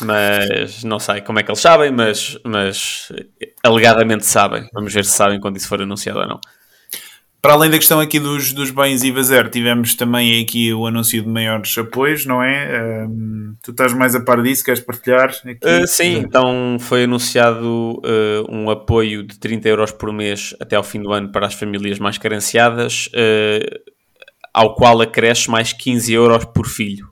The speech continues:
Speaker 1: estas famílias carenciadas. Por isso, uma família com dois filhos receberia sessenta euros ao todo. Ahm, também foi anunciado um, uma subida extra, eh, eh, para a função pública. Não sei se se lembram, mas na, na, no ano passado a discussão,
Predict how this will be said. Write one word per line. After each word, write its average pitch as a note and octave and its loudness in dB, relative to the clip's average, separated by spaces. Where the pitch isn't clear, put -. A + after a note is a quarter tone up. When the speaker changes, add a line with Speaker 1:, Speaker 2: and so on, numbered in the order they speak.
Speaker 1:
estas - -6
famílias G2+ -10
carenciadas. G2+ -8
Por - -20
isso, - -14
uma A2 -14
família G#2 -8
com G#2 -6
dois G#2 -4
filhos G#2 -10
receberia G#2 -8
sessenta G#2 -4
euros G2+ -2
ao G2+ -4
todo. C3+ -4
Ahm, A#2+ 0
também B2+ 6
foi B2 0
anunciado A#2 2
um, A2+ 0
uma A2+ -2
subida A2 2
extra, G2+ -4
eh, G#2 2
eh, - -6
para A2+ 0
a A2 2
função A2 -4
pública. D3 -2
Não G#2+ -8
sei G#2 -8
se - -4
se - -4
lembram, B2+ 2
mas A2 -4
na, G#2+ -8
na, G#2+ -12
no A2+ -10
ano G#2+ -8
passado G#2 0
a G2+ -4
discussão, G#2 -4